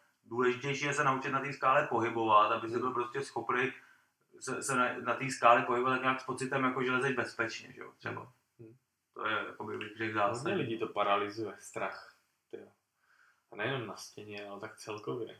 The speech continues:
Speaker 2: A mně přijde, že to, to jako je mnohem obtížnější jít přes nějakou ten komfortní jako zónu s tím, že třeba fakt spadneš, nebo že opakovaně spadneš.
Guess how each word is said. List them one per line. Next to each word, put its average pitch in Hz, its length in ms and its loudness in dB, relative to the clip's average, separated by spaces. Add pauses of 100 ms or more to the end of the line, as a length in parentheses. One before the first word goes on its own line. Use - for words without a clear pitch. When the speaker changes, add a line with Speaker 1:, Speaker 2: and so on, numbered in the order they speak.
(120)
Speaker 2:
A 101 40 -10
mně 104 140 -8
přijde, 120 360 -4
že 120 260 -6 (280)
to, 113 400 -6 (220)
to 117 440 -6
jako 117 460 -6
je 120 120 -6
mnohem 123 460 -6 (1000)
obtížnější 117 1080 -6 (180)
jít 113 260 -8
přes - 340 -8
nějakou 113 380 -2
ten 123 200 -4
komfortní 117 680 -4
jako 120 560 -2
zónu 113 360 0
s - 100 -14
tím, 113 180 -8
že 113 80 -14
třeba - 260 -4
fakt - 200 -6
spadneš, 104 540 -4
nebo 95 180 -14
že 98 120 -6
opakovaně 98 640 -6
spadneš. 95 640 -16